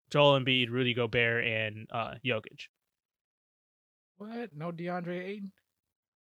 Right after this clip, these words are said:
Speaker 2: Not a center to you?
Speaker 1: No, he's still a four. He's t-, too small. I mean, he's
Speaker 2: Hmm.
Speaker 1: tall, but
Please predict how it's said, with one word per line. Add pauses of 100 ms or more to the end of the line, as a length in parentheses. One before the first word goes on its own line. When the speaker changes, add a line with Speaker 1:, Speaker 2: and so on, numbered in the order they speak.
(340)
Speaker 2:
Not
a
center
to
you? (360)
Speaker 1:
No,
he's
still
a
four. (100)
He's
t-,
too
small. (1800)
I
mean,
he's
Speaker 2:
Hmm.
Speaker 1:
tall,
but